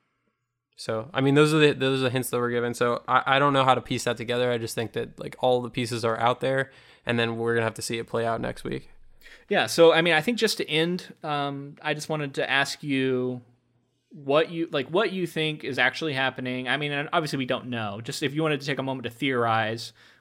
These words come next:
Speaker 2: um, from the information we've been given and the people we've seen, who you think is maybe guilty, who you think is maybe suspicious, and, and, and what you think is going on here, if you wanna take a stab at it.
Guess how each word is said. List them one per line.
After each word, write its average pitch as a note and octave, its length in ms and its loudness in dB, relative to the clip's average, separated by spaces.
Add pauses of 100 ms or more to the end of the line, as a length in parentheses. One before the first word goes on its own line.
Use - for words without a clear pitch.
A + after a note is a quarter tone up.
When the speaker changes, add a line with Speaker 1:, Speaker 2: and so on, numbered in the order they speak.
Speaker 2:
um, A2+ 240 -4
from B2 360 -6
the A#2 120 -2
information D#3 560 -4
we've D3 200 -4
been C3+ 180 -6
given B2 500 -2
and A2 140 -10
the A2 100 -8
people D#3 340 -2
we've C#3 200 -4
seen, B2 540 -4 (360)
who D3+ 140 -2
you E3 160 -2
think D#3 220 -6 (120)
is B2+ 200 -6
maybe C3 260 -6
guilty, D3 480 0
who C#3+ 80 -4
you C3 160 -8
think C#3 160 -10
is A#2 100 -8
maybe A#2 260 -6
suspicious, C3 760 -6
and, A2+ 120 -8
and, A#2 280 -10
and A#2 240 -10
what B2 160 -4
you B2+ 80 -8
think A#2 180 -10
is A2+ 100 -10
going A#2 220 -10
on A#2 160 -10
here, C#3 240 -14 (380)
if A#2+ 100 -10
you A#2 80 -6
wanna A2+ 140 -8
take A2 140 -12
a A2+ 40 -12
stab - 240 -12
at A#2 140 -14
it. - 120 -20